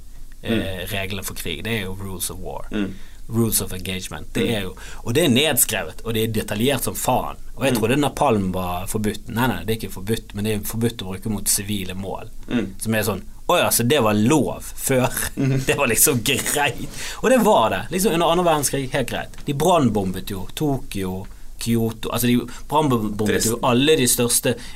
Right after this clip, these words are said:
Speaker 1: eh, nei, der var ikke det bare brannbomber, der var
Speaker 2: Ok.
Speaker 1: det vel jevning med jorda.
Speaker 2: Ja, ja, ja.
Speaker 1: Men i, i, i Japan så fant de ut at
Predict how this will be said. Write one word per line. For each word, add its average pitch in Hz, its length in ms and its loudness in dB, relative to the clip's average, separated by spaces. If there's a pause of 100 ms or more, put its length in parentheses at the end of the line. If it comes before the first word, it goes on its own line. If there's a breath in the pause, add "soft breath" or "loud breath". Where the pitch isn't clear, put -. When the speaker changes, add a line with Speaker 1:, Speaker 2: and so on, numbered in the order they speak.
Speaker 1:
eh, 143 140 0
nei, 170 300 4
der 170 120 4
var 131 100 4
ikke 156 100 2
det 156 80 4
bare 160 120 6
brannbomber, 131 500 2
der 113 120 -2
var 113 100 4
Speaker 2:
Ok. 123 60 2
Speaker 1:
det 131 80 4
vel 117 180 4
jevning 104 540 2
med 95 100 -2
jorda. 98 400 -6
Speaker 2:
Ja, 101 60 0
ja, 92 100 -2 (140)
ja. - 60 -8 (280 loud breath)
Speaker 1:
Men 143 180 2
i, 143 40 2
i, 135 960 4
i 123 420 4
Japan 131 460 2
så 113 100 -2
fant 127 240 0
de 127 80 -2
ut 110 260 0
at 95 160 -6